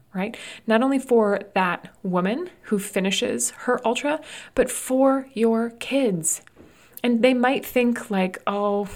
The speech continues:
they might brush it off like, "Oh, I don't know, my mom's just quote unquote crazy. She runs these races." But think about the stuff that you've experienced in your past and the way that you talk about it now in the present. Like,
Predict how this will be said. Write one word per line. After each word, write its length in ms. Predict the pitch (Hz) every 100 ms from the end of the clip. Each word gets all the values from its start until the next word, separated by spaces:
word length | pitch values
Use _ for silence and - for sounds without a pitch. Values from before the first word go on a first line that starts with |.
| -
they 80 | 240
might 220 | 254 262
brush 380 | 196 190 180 -
it 80 | 170
off 400 | 156 156 - -
like, 180 | - -
"Oh, 220 | - -
I 20 |
don't 140 | 185 160
know, 140 | 156
my 120 | 170
mom's 280 | 170 160 175
just 240 | 196 196 -
quote 220 | - 175 190
unquote 300 | 220 240 247
crazy. 360 | 233 208 185
She 180 | 190 185
runs 260 | 160 175 190
these 200 | 240 240
races." 460 | 269 226 175 185 - - - - -
But 320 | 262 262 - _ -
think 280 | - 285 302
about 420 | 269 254 233 202
the 80 | 220
stuff 560 | - 214 202 190 - - _ _ - - _
that 160 | - 196
you've 200 | 214 214
experienced 640 | 214 - 196 190 185 202
in 80 | 185
your 300 | 180 185 240
past 680 | - 175 156 220 - - - _
and 120 | 202 202
the 60 |
way 200 | 196 202
that 160 | 202 -
you 100 | 202
talk 260 | - 190
about 240 | 185 175 175
it 120 | 180
now 500 | 185 170 165 170 175 -
in 120 | 180
the 80 | 190
present. 380 | - 320 -
Like, 200 | 185 185